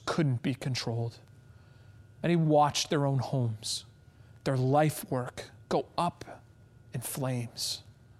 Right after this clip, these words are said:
Others watched on television and, and wondered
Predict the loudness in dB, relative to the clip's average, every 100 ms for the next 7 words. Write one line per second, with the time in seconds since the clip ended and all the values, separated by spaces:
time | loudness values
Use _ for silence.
0 | -20 -20 -6 0 2 2 2 4 6 4
1 | 0 0 0 2 2 0 -4 -8 0 2
2 | 4 2 2 0 0 -8 0 4 4 6
3 | 6 6 4 4